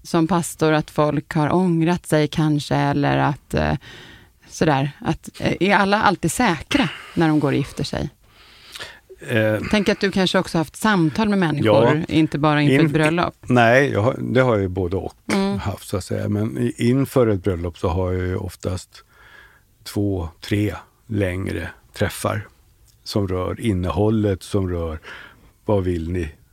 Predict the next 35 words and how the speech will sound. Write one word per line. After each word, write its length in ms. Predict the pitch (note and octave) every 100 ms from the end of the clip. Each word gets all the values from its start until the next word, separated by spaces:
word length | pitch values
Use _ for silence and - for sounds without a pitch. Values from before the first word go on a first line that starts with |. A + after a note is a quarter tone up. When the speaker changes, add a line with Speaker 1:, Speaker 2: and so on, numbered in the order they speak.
| _
Speaker 2:
med 160 | - G2
varandra. 500 | F2 E2 E2 - G2
Jag 120 | F#2
frågar 380 | - A2+ F2+ F#2 G2
alltid, 380 | E2 E2 -
"Vad 160 | A#2+ -
ser 200 | - G#2+
du 80 | F#2
hos 180 | F2+ F2
honom? 400 | G2 A2+ - G#2
Vad 120 | G#2
ser 160 | B2
du 80 | A#2
hos 160 | - -
henne? 280 | - - - _ _ _ - - - - - _
Vad 160 | B2+
förväntar 600 | - G2+ F#2+ F#2+ G2 A2+
ni 160 | - A#2
er?" 200 | - A#2 - - -
Alltså 240 | A#2+ -
det 80 | B2+
jag 160 | C3+
tror, 260 | C3 F3 D#3+
det 120 | A#2+
jag 160 | A#2+ A2
tycker 240 | A#2 A2
att 100 | G#2+
du 160 | G2+ G2
gjorde 360 | G2+ F#2+ G2+ G2
helt 300 | G2 F#2+ -
rätt 340 | A3+ A#3+ -
i, 80 | F2+
det 160 | B2
är 60 | C3+
att 180 | G#2+